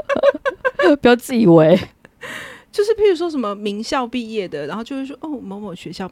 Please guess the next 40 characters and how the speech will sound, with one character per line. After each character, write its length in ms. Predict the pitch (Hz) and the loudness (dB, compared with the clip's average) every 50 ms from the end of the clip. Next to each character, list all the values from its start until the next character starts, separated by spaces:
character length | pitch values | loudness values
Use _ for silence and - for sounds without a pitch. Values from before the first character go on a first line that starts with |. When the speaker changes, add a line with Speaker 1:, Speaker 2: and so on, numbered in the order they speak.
| _ _ | _ _
Speaker 2:
毕 160 | 175 165 - 180 165 | -20 -20 -20 -20 -20
业 180 | 151 123 143 _ _ _ | -20 -20 -20 _ _ _
的。” 120 | - - - _ | -14 -14 -10 _
Speaker 1:
对， 200 | - 165 143 151 | -6 -6 -4 -2
就 100 | 196 196 | -2 -2
学 180 | - - 165 | 0 -2 -2
长 220 | - - 165 127 123 139 | -2 -2 -6 -8 -8 -12
啊， 380 | 143 143 143 156 160 - - _ _ | -16 -16 -18 -18 -20 -20 -20 _ _
Speaker 2:
对 140 | 208 202 180 | -8 -4 -2
啊， 20 | |
Speaker 1:
学 80 | 170 175 | -2 -2
姐 260 | 190 - 180 120 117 | -2 -2 -2 -2 -2
啊。 260 | - - - 165 - _ _ _ _ | -4 -8 -10 -14 -16 _ _ _ _
Speaker 2:
对 160 | - 220 202 | -2 -2 -2
啊， 240 | 185 180 175 175 175 | -2 -6 -10 -10 -6
Speaker 1:
没 120 | 175 170 202 | -4 -2 0
错。 60 | 262 | 0
Speaker 2:
就 60 | 269 | 2
是 180 | 208 175 160 - | 2 2 2 2
到 160 | 262 247 240 | 0 0 -2
处 180 | - - 240 233 | -2 -4 -6 -6
在 140 | 226 214 | -6 -6
那 140 | 208 208 202 196 | -6 -8 -8 -8
边 600 | 202 190 180 170 170 180 180 180 185 190 202 214 - _ | -6 -6 -6 -4 -6 -6 -8 -8 -10 -10 -12 -12 -14 _
Speaker 1:
学 160 | _ - 190 175 | _ -2 0 0
长 160 | 180 160 151 | 0 0 -2
学 160 | - 160 156 | -2 -4 -4
姐。 220 | - - - 175 | -4 -4 -4 -4
Speaker 2:
讲 200 | 131 202 180 165 | -2 -2 -4 -6
说 240 | 165 - 202 196 202 | -6 -4 -4 -4 -4
自 140 | 196 - 208 | -6 -10 -14
己 400 | - - 160 139 92 87 - - _ _ | -14 -14 -16 -16 -16 -16 -18 -20 _ _
就 160 | - 180 175 | -10 -10 -8
是， 160 | 170 170 160 - - _ _ | -8 -8 -10 -12 -14 _ _
对， 220 | 160 135 90 104 | -8 -8 -6 -8
以 60 | 120 | -10
前 200 | - - 147 147 | -12 -12 -14 -12
多 220 | - 151 156 147 151 | -10 -8 -8 -8 -8
厉 220 | 151 143 - 156 | -10 -12 -12 -14
害， 180 | 151 - 180 | -12 -12 -12